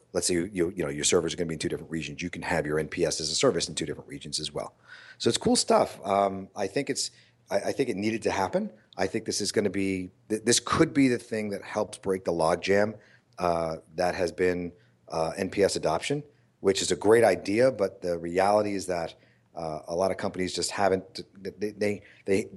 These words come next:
they, I think it was too difficult for them, for all the different contractual arrangements, to integrate all this different stuff together.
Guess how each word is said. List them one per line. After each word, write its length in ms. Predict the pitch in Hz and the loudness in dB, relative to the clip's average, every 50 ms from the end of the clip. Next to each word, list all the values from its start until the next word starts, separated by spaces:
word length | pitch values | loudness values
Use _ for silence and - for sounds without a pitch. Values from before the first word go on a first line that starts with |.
| - - _ _ _ - | -20 -20 _ _ _ -4
they, 160 | 107 107 104 - - - - - | -2 -2 -2 -6 -14 -10 0 0
I 60 | 107 | 2
think 140 | 110 - 147 | 2 2 2
it 20 | |
was 100 | 131 113 | 0 -2
too 140 | - - 120 | -2 -4 -2
difficult 500 | 98 - 104 - - - 127 147 - - | 0 2 0 2 2 2 2 2 0 -2
for 80 | - 127 | 0 2
them, 280 | 127 131 135 139 139 - _ _ _ | 2 2 2 0 -4 -8 _ _ _
for 120 | - 92 87 | -8 -6 0
all 180 | - 98 101 | 2 4 4
the 60 | 101 98 | 4 2
different 200 | 101 98 92 - | 0 -4 -6 -8
contractual 440 | 87 80 95 92 92 - - 107 | -2 2 2 2 2 2 0 2
arrangements, 380 | 104 101 104 104 101 110 113 - | 2 2 2 0 -2 -4 -6 -4
to 120 | - - - | -6 -6 -6
integrate 320 | 90 90 104 - 98 101 | -4 -4 0 2 2 4
all 80 | 104 107 | 4 4
this 100 | 107 98 | 2 0
different 220 | - 110 107 101 | 0 -4 -4 -2
stuff 180 | - - 101 - | -2 -2 -2 -2
together. 360 | - 98 110 110 120 127 - | 0 2 2 2 2 0 -4